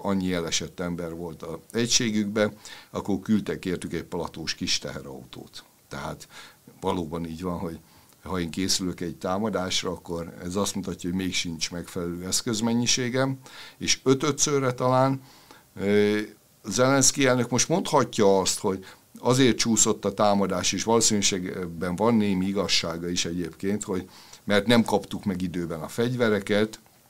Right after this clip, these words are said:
és azok nem is olyan mennyiségben, vagy nem is olyan minőségben érkeztek.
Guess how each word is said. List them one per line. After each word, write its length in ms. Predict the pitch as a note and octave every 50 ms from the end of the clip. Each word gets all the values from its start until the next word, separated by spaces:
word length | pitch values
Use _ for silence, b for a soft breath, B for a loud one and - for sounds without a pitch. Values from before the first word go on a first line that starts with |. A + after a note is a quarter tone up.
| _ _ _ _ _ _ _ _ _ - -
és 200 | - G2 E2+ -
azok 280 | G2 F#2+ F2+ F2 F2 -
nem 160 | G2 G2+ G#2
is 140 | F#2+ - G2+
olyan 120 | F#2 F2
mennyiségben, 720 | F2+ G#2 A#2 B2 A#2 A2 G2+ - A2 G2+ F#2+ E2+ F#2+ F#2 F#2
vagy 120 | F#2 F2+
nem 120 | F2+ F#2 F2+
is 100 | E2+ -
olyan 120 | G2+ G#2+
minőségben 720 | B2 C3 A#2+ G2+ D#2+ D2 - - D#2+ D#2 C#2 D#2 D#2 -
érkeztek. 560 | - C#2 - - - - - - - - B